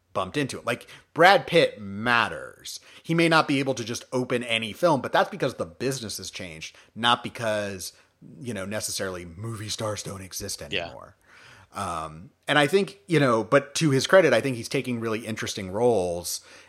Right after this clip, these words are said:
Speaker 1: and working with interesting people. And I, I actually, you know, as much as I like him as an actor, I like him more as a producer because what he's doing as a producer is more impressive because he's using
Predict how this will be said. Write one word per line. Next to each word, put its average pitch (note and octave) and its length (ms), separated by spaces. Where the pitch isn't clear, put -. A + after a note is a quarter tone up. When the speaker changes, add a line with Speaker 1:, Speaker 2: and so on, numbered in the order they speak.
Speaker 1:
and A2 280
working A#2 320
with A2 120
interesting G#2 380
people. F#2+ 520
And A#2 380
I, D3 140
I D#3+ 340
actually, D#3+ 420
you E3 100
know, C3+ 300
as C3+ 120
much F#3 200
as F3+ 80
I D#3+ 80
like D3 180
him D#3 80
as B2+ 120
an A#2 60
actor, C#3+ 260
I A2+ 100
like A#2+ 300
him C3 120
more A#2+ 220
as A#2+ 80
a B2 60
producer D3 360
because A#2 480
what E3 220
he's F#3 140
doing D3 200
as A2+ 120
a A2+ 40
producer C#3 720
is G#2+ 260
more A#2+ 380
impressive A#2+ 580
because G2+ 240
he's G2+ 240
using B2+ 540